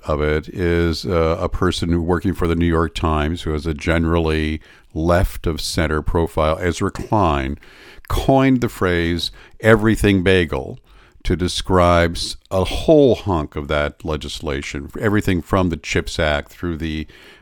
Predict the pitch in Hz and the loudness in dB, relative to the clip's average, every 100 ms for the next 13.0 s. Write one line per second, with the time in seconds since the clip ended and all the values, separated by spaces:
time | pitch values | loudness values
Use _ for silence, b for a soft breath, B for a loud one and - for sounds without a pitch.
0 | _ - 76 73 73 73 80 107 85 - | _ -6 -2 0 0 -2 -4 -2 -2 0
1 | 85 - 78 76 73 71 - 76 73 69 | -2 -2 -4 -4 -2 -4 -4 -6 -2 -2
2 | 71 - 82 - - 78 - 69 69 B | -4 -6 -12 -10 -4 -4 -2 -6 -6 B
3 | B B B _ 98 95 98 110 - - | B B B _ 2 2 0 -2 2 4
4 | 135 135 117 98 92 90 - 104 87 80 | 6 6 6 6 6 4 -2 -2 2 2
5 | 80 - - 82 87 92 92 90 - 127 | 0 -4 -8 0 2 2 0 2 4 4
6 | 104 101 95 92 - 80 - _ - 85 | 2 0 2 0 -2 -6 -10 _ -10 -2
7 | 101 82 95 87 - 104 82 87 73 101 | 0 4 4 2 -4 -10 -2 -2 0 0
8 | 95 78 73 73 - - 92 73 - - | 0 0 -2 -6 -10 -16 -10 -10 -10 -4
9 | 101 98 85 78 78 90 101 - 71 73 | 0 0 0 -2 -2 2 0 0 -4 -6
10 | 65 78 90 95 78 73 71 - 87 82 | -6 0 2 2 0 -6 -6 -4 -4 -2
11 | 82 85 90 - 73 73 69 67 73 b | -2 0 -2 -4 -6 -4 -2 -2 -2 b
12 | b b - - 90 80 80 - 80 76 | b b -8 -2 2 2 0 -4 -4 -4